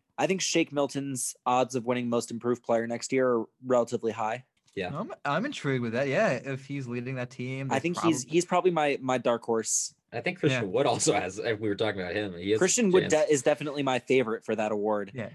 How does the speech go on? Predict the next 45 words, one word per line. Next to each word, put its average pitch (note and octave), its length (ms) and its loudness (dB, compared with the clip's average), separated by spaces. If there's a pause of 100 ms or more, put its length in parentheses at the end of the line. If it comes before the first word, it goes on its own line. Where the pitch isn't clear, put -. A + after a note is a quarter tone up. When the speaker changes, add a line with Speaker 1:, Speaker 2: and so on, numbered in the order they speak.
(160)
Speaker 3:
depends F3+ 300 -2
on G3+ 100 -2
the D3 60 -2
Speaker 1:
I'm A#2+ 60 -2
Speaker 3:
fit. C3 100 0
Speaker 1:
excited. A2 440 0 (320)
Speaker 3:
Depends A#2+ 320 -10
on A#2+ 60 -10
the A2+ 80 -8
fit. G#2+ 160 -10
Speaker 1:
Um, A2 180 0 (480)
I B2+ 100 4
also E3 240 4
Speaker 3:
Yeah. E3+ 40 2
Speaker 1:
think D#3 220 -4
if, C#3+ 340 -2 (240)
if C3 160 -2
the B2+ 80 -4
Pacers, C3+ 840 0 (180)
uh, A2+ 200 0
manage A#2+ 400 -2
to B2 60 -2
get A#2+ 240 2
some B2+ 180 -2
sort B2 200 2
of A#2 120 -6
playmaker B2 500 -4
for A#2+ 140 0
Oladipo, A#2+ 640 0 (120)
whether B2 280 2
it's A#2 120 -2
Gary A#2+ 300 0
Harris A#2 360 -2
or A2+ 80 -6
somebody A2+ 300 -4
Speaker 2:
I - 40 4
don't - 120 6
Speaker 1:
else. C#3+ 120 6
Speaker 2:
know. - 60 6
I F#3 60 6
think D4 220 0
Brogdon's B2+ 420 2
a G2 80 -2
fine G2 260 -2
playmaker. F#2+ 600 0